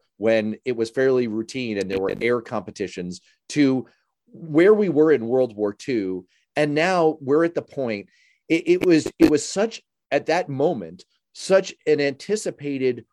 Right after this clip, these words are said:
revolution, and people could see that it would be a revolution. They could see that it would change the world, and they couldn't quite conceive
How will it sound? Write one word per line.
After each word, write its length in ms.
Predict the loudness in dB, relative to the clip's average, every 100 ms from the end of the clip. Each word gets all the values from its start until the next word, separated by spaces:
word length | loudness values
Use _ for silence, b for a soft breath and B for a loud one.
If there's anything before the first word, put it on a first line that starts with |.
| _
revolution, 640 | 0 0 0 -2 -4 -8
and 160 | -14 -6
people 300 | -6 -6 -6
could 160 | -6
see 380 | -8 -8 0 2
that 140 | 2 0
it 60 |
would 140 | -2 -4
be 140 | -8
a 60 | -10
revolution. 600 | -10 -14 -18 -20 -20 _ _ _ _ 0
They 100 | 2
could 180 | 2
see 420 | -2 -6 -4 -2 2
that 180 | 2
it 60 | 2
would 160 | -2 -8
change 580 | -12 -8 -6 -6 -8 -8
the 80 |
world, 560 | -8 -2 2 2 0 -4 _ _ _ _ _ _ _ -4
and 120 | 0
they 120 | 0
couldn't 460 | -2 -6 -6 -4 -8
quite 420 | -4 0 0 -2 _ -8 -8 -10
conceive 560 | -12 -8 -6 -6 -6